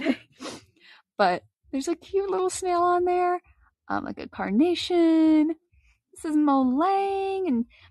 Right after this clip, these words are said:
Molang's got a cute little pink teacup to match the sakura blossoms. This nice, uh, I think that might be, like, some kind of daisy, like a Gerber daisy, perhaps. Um,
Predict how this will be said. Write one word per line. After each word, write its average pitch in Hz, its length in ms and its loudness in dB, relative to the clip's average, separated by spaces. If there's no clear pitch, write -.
Molang's 240 260 -2
got 233 120 -4
a 220 40 -4
cute 226 220 -10
little 196 180 -4
pink - 280 -12
teacup 294 480 -6
to - 100 -8
match 190 440 -6
the - 80 -16
sakura 285 540 -2
blossoms. 262 1120 0
This - 180 -14
nice, 196 440 -8
uh, - 200 -6
I 240 80 -10
think - 200 -18
that 311 120 -4
might 220 180 -6
be, 214 160 -12
like, - 160 -16
some - 200 -12
kind 202 160 -10
of 185 160 -10
daisy, - 380 -12
like 202 160 -14
a 185 60 -14
Gerber 185 320 -12
daisy, 202 420 -8
perhaps. 262 720 -6
Um, 170 460 -4